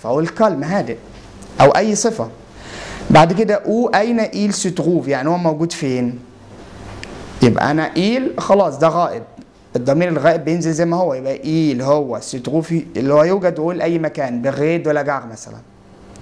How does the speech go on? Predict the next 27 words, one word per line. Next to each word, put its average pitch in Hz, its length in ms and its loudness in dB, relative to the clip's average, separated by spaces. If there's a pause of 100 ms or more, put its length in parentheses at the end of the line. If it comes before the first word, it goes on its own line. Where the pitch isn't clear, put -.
(1040)
طب 117 120 6
لما 143 220 4
يقول 226 160 0
لي 226 80 0
تي 208 200 2
فا، 175 140 4
قال 190 200 2
لي 175 240 -2
أنت 147 160 -6
سوف 175 320 -2
تذهب 165 380 -2
للفيت 165 580 -6
دي 127 140 -6
جيزي 135 360 0
بتاع 143 200 -2
جون، 156 300 -2 (720)
يبقى 110 240 0
أول 151 200 0
حاجة 143 280 -4
حول 135 340 -4
التي 131 260 -4
لإيه؟ 127 300 -2 (180)
لجو، 127 400 0 (920)
وبعدين 120 720 2
فا 156 400 4 (600)
بتتحول 151 720 2 (520)
لفي، 131 480 4